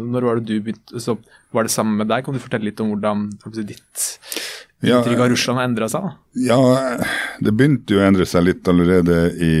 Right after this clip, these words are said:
Speaker 2: eh, i tjue fjorten,
Speaker 1: Ja.
Speaker 2: når, når Krim ble annektert. Eh, da, da så man egentlig en stat som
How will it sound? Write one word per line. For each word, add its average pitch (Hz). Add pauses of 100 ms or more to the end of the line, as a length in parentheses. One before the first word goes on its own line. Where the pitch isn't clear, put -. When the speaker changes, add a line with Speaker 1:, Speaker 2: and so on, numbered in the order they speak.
(100)
Speaker 2:
eh, 76 (220)
i 90
tjue 98
fjorten, - (240)
Speaker 1:
Ja. - (580)
Speaker 2:
når, 87 (260)
når 82
Krim 101
ble 67 (260)
annektert. 80
Eh, 82
da, 95
da 90
så 127
man 80
egentlig 80
en 85
stat 95
som 76